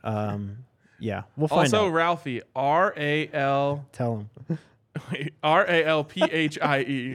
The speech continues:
Speaker 1: <laughs> Yes.
Speaker 2: I confused myself.
Speaker 1: <laughs> Thank you.
Speaker 2: R A L P H I E, uh, is how he spell it. Um, we don't know, but I assume it'll happen.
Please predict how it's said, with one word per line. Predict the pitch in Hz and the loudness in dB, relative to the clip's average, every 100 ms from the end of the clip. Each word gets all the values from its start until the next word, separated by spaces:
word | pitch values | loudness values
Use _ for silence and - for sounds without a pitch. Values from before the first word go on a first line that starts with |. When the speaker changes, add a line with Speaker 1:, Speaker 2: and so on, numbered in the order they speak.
| 123 | -8
Speaker 1:
<laughs> | 131 | -8
Yes. | 131 - | -12 -10
Speaker 2:
I | |
confused | 143 - - 123 | -10 -4 -4 -2
myself. | 117 - 117 113 | -2 -2 -4 -4
Speaker 1:
<laughs> | |
Thank | - | 0
you. | |
Speaker 2:
R | 165 | 2
A | 170 | 2
L | 147 143 | 2 0
P | 139 151 135 | -4 -4 -4
H | 135 131 - | -4 -6 -6
I | 127 | -6
E, | 113 113 110 110 _ _ _ - | -6 -8 -8 -10 _ _ _ -10
uh, | 101 107 107 | -4 -2 -4
is | 120 | -4
how | 113 110 | -4 -4
he | |
spell | 110 - 107 101 | -8 -8 -6 -6
it. | - _ - _ - | -10 _ -20 _ -4
Um, | 143 139 139 143 127 120 107 - _ _ - | 0 2 2 0 0 -2 -6 -12 _ _ -4
we | 151 | 2
don't | 180 190 | 6 6
know, | 190 160 117 110 _ _ _ _ _ _ | 6 0 -2 -10 _ _ _ _ _ _
but | - 151 | -2 2
I | 151 | 2
assume | 147 190 | 0 -2
it'll | 175 160 | 0 2
happen. | 156 147 139 | 0 0 -4